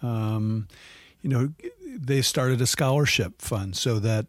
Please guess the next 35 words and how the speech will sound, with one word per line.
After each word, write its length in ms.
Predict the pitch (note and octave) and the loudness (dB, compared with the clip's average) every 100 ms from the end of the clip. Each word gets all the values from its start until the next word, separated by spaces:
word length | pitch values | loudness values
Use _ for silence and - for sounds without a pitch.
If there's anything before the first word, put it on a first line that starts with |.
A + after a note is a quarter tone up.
| - - | -6 0
uh, 220 | A2 G#2 | 2 2
cooks 320 | - C3 - | 0 -2 -2
could 240 | - C3 - | -2 -2 2
go 240 | B2 A2+ | 2 2
to 460 | - B2+ A#2 A2 A2 _ _ - | 2 2 2 2 -2 _ _ 0
other 200 | C#3+ C3+ | 2 2
countries 420 | D3+ E3 A2+ G2 | 2 2 0 0
to 60 | A2+ | 0
study 300 | - B2 A#2+ | 2 4 4
with 140 | A2+ | 2
other 180 | A#2 A2 | 2 0
chefs. 480 | - B2 - - - - | 0 -2 -4 -10 -12 -8
Um, 540 | A2+ G#2 G#2 G#2 A2 - - - - - - - _ | -6 -4 -4 -6 -8 -12 -20 -20 -20 -20 -20 -20 _
that 380 | - - D#3 F3 | -20 -4 -2 0
kind 140 | - C3 | 2 0
of 80 | |
thinking, 800 | - D#3 C#3 C#3 C3 B2 - C#3 - - D#3+ | 0 -2 0 2 2 0 -2 -6 -6 -6 0
um, 380 | A2+ G#2+ A#2+ | 2 2 2
which 220 | A2+ A2 - | 0 -2 -2
puts, 320 | D3 - - - | -2 -2 -6 -2
you 80 | C3+ | 0
know, 220 | G#2+ G2+ | 0 0
the 140 | A2+ | 0
young 260 | A2+ A#2+ A#2 | 2 4 2
cooks 320 | - A#2+ - | 0 -2 -2
first, 580 | - E3 F3+ F#3 - - | -2 0 0 -2 -6 -8
that 160 | A#2 G#2 | -6 -4
shows 360 | - C3+ A#2 | 0 0 0
them 280 | - B2+ A#2 | 2 2 4
that 140 | A#2 G#2 | 2 0
they 140 | A#2 | 0
have 180 | G#2+ G#2+ | 2 0
a 60 | G2 | 0
future 480 | - C#3+ - D#3+ | 0 0 0 -2
here, 340 | C3 F#3 F#3 | -2 -4 -6